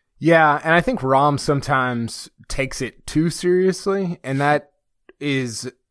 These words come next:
that, that hurts him, I think, in some of, like, the majors and the players. And, you know, we, t-, we talk about, like, carrying the appropriate <laughs> amount, but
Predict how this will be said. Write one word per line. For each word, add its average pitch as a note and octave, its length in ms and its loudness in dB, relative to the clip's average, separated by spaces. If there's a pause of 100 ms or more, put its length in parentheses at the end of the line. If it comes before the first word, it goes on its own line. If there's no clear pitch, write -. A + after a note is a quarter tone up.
(160)
that, C#3 300 -6
that C#3+ 140 0
hurts - 460 0
him, A#2+ 200 0
I A#2 80 0
think, C3 240 -6
in A#2 120 -6
some C#3 300 -4
of, B2 180 -6
like, A#2+ 200 -4
the A2+ 80 -4
majors A2 640 -6
and G2+ 100 -8
the G2 60 -10
players. A2+ 720 -4
And, G2+ 360 -8
you C3+ 120 -6
know, B2+ 120 -2
we, C3+ 100 0
t-, D3+ 140 -6
we D3+ 120 0
talk D#3 200 2
about, C3+ 160 4
like, A2 160 -6
carrying B2 380 -2
the G#2+ 60 -6
appropriate A#2 520 -6
<laughs> - 0 -
amount, C3+ 360 0
but D#3 240 4